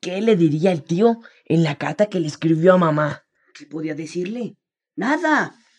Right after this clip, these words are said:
Speaker 2: Nada malo. Esta mañana nos dijo que estaba contento. ¿Recuerdas?
Speaker 1: <laughs> ¿Ah, sí? ¿Y que,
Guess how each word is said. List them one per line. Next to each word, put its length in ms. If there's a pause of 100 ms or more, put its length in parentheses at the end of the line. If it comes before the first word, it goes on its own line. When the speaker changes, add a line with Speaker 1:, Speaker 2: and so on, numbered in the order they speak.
Speaker 2:
Nada 320
malo. 520 (880)
Esta 280
mañana 360
nos 180
dijo 420
que 80
estaba 340
contento. 680
¿Recuerdas? 600 (100)
Speaker 1:
<laughs> 80
¿Ah, 120
sí? 400 (240)
¿Y 100
que, 280